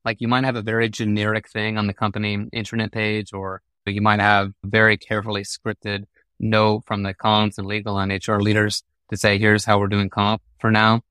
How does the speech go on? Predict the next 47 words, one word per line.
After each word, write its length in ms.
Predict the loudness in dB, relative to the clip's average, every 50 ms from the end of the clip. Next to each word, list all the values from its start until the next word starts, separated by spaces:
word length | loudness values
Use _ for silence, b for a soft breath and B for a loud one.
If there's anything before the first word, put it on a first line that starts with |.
| _ _ _ _ _ _ _
But 280 | 4 4 4 4 0 -4 _ _ _ _ _ _ _ _ _ _ _ _ _
the 100 | -12 -10
reality 460 | -8 -6 -4 -2 -2 -2 -2 -2 -2
of 100 | -2 -2
how 120 | -4 -4 -6
comp 240 | -6 -10 -12 -10
is 100 | -10 -8
working 280 | -8 -8 -8 -8 -8 -6
now 320 | -4 0 0 2 2 0
is 120 | -2 -4 -2
that 320 | 2 4 4 4 4 2 -4 _ _ _ _ _ _ _ _ _ _ _ _ _ _ _ -18 -8
people 240 | -6 -6 -2 0 -2
are 80 | -2
just 240 | 0 -2 -6 -6 -8 _
far 200 | -2 0 2 2
more 240 | 2 0 -2 -2 -4
open 180 | -4 -4 -6
about 280 | -8 -8 -8 -10 -10 -10
it. 120 | -12 -10
My 100 | -10 -8
daughter 240 | -6 -4 -4 -4 -2
won't 180 | -4 -6 -8 -8
let 80 | -8
me 80 | -6 -6
on 120 | -6 -6
TikTok, 440 | -8 -10 -6 -6 -6 -6 -6 -8 -8
so 180 | -4 -2 -2 0
I'm 160 | 0 0 0
on 120 | -2 -2
Reels, 380 | -4 -4 -4 -4 -4 -4 -6 -2
so 100 | 0 0
I 100 | 0 0
see 180 | 0 -4 -2
all 120 | 2 2 2
the 100 | 2 0
cool 180 | -2 -4 -4
things, 260 | -2 -2 -4 -2 -2 -4
like, 140 | -6 -6
two 100 | -6 -6
weeks 240 | -4 -4 -4 -2 0
late. 240 | 2 2 2 2 0 _ _ _ _ _ _
A-, 240 | -8 -6 -6 -6 -4
and 180 | -4 -4 -4 -4
so, 380 | 2 4 4 6 6 4 2
um, 480 | 2 2 2 4 4 2 2 0 -4 -8 -10 _ _ _ _ _ _ _ _ _ _
but, 140 | 0 2 4
like, 200 | 4 2 2 0